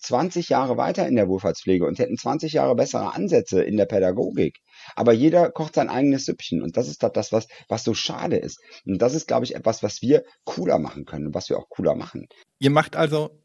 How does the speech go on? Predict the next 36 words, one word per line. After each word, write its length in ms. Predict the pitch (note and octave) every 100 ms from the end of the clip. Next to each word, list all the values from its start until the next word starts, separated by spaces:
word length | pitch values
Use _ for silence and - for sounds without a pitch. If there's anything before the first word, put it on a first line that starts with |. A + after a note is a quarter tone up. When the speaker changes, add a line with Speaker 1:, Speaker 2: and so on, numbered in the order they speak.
| _
Speaker 2:
ich, 200 | B2 -
ich 120 | -
nenn's 180 | A#2+ B2
jetzt 160 | B2 -
nicht 160 | A#2+
einordnen, 460 | A#2 D3 D3+ C#3 C3
sondern 320 | A#2 A2+ A#2
ihr 100 | A#2
macht 240 | A#2+ B2+ -
ein 120 | A#2
richtig 520 | A#2 C#3+ - C#3+ -
ordentliches 560 | A2+ A#2 A#2+ A2 A2+ -
Onboarding. 520 | G#2 F2 E2 D#2 D#2 -
Also 200 | G#2 A2
achtzehn 440 | C#3+ - - B2
Speaker 1:
Ja, 60 | B2+
Speaker 2:
Workshop-Tage, 720 | C3 B2+ G2+ - B2 A#2+ A#2+
Speaker 1:
danke. 340 | F#2+ F#2+ - - -
Speaker 2:
äh, 160 | A#2+
äh, 440 | A#2 - _ - A#2 -
Onboarding 380 | G2 E2 D#2
hört 120 | E2 -
sich 140 | -
gut 180 | - -
an, 120 | -
oder? 160 | - G#2+
Speaker 1:
Ja. 140 | - - -
Speaker 2:
Äh, 120 | A2 -
achtzehn 200 | - -
Speaker 1:
Ja. 100 | D#3
Speaker 2:
Workshop-Tage 460 | A#2+ A#2 B2+ A#2 A2
ist 100 | -
ja 80 | A2
richtig 380 | A#2+ - G2+ -
fett 240 | A2 -
viel. 420 | - - G2 F2+